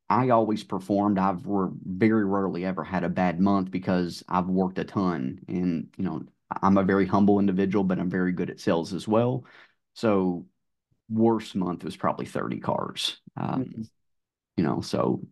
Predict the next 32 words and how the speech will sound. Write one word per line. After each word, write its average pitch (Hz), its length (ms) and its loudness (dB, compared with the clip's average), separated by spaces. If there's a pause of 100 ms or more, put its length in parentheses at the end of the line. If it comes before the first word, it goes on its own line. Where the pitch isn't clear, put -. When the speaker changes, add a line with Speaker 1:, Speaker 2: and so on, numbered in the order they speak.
Speaker 1:
yeah, 90 180 2
they 95 160 4
paid 104 240 2
for 101 140 2
'em 101 120 6
all. 107 360 4 (400)
Uh, 95 280 -4
they'd 101 220 4
make, 95 280 2
roughly 98 280 2
speaking, 95 380 2
John 95 300 0
Hunt 98 260 -2
would 92 160 -2
make 92 280 0 (360)
eight, 104 180 -4
nine 95 240 2
thousand 92 340 0
dollars 90 320 0
a 90 40 0
month. 95 380 0
Most 95 300 -4
months, 98 280 -4
probably 92 260 -2
about 87 240 -4
eight 95 200 -4
K, 92 260 2
seventy-five 92 520 -2
hundred 90 220 -2
dollars. 90 460 -2
And 87 180 -2
he 95 360 0